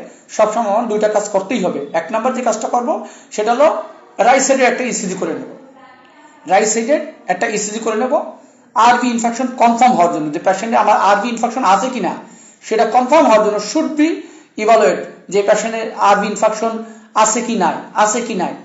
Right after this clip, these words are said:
যে আমার কাছে কনফিউজ, আমি, আমি শিওর না, যে আপনারা যদি দেখাই যে এটা most possibility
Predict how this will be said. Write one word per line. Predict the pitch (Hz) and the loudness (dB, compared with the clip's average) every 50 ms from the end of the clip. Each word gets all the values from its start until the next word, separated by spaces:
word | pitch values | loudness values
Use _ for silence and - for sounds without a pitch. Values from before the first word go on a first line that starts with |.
| - - _ _ _ _ | -20 -20 _ _ _ _
যে | - 240 | 0 2
আমার | 233 240 233 | 2 4 2
কাছে | 233 240 - - | 0 -2 -2 0
কনফিউজ, | - 247 233 226 233 226 202 | 2 2 2 2 0 0 2
আমি, | 220 226 262 294 320 | 2 2 2 2 0
আমি | 285 240 254 | 0 0 0
শিওর | - - 294 269 - | 2 2 4 4 4
না, | - - 156 | 2 0 2
যে | - 214 | 2 2
আপনারা | 214 - 240 233 | 2 2 0 -4
যদি | 233 226 233 202 202 | -4 -6 -6 -8 -2
দেখাই | 190 220 214 220 240 294 - - - - - - - - - - | 0 0 2 2 0 -2 -2 -6 -10 -16 -20 -20 -20 -18 -12 -2
যে | 196 247 | 2 2
এটা | 233 233 240 262 247 | 4 4 4 2 2
most | 233 285 330 320 - - | 2 2 2 2 2 2
possibility | 269 247 - 233 240 220 - - 135 254 | 2 2 2 0 -2 -2 -4 -4 -6 -8